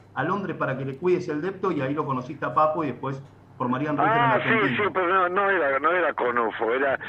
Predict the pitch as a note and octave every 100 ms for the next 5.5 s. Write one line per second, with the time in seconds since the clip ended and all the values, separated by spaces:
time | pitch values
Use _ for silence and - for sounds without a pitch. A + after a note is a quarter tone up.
0 | - - C3 C#3 C3 D3+ D3 D3 C#3+ B2+
1 | B2 A#2 A2+ D3+ C#3+ C#3+ D3 C#3+ A#2 C3+
2 | F#2 A2 A2 C#3 C#3 B2 A2+ A#2+ B2+ A#2+
3 | F2 D#2+ D2+ - - - - - - D3+
4 | D3+ F#3 D#3+ D#3+ - E3+ - F#3+ C3 A#2+
5 | - C#3 C#3 E3